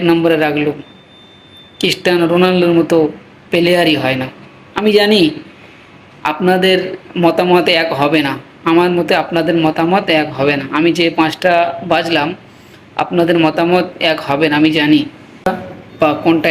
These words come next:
একে রাখার দরকার, এইটাও কমেন্ট বক্সে আপনারা জানাবেন। ভিডিওটি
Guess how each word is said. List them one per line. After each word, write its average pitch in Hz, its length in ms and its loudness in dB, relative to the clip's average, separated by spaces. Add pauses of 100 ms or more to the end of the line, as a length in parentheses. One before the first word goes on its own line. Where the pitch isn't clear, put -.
(100)
একে 156 200 -2
রাখার 160 300 0
দরকার, 175 240 0 (120)
এইটাও 147 260 0 (100)
কমেন্ট 151 240 2
বক্সে 147 300 0
আপনারা 147 280 0 (100)
জানাবেন। 160 340 0 (560)
ভিডিওটি 151 340 2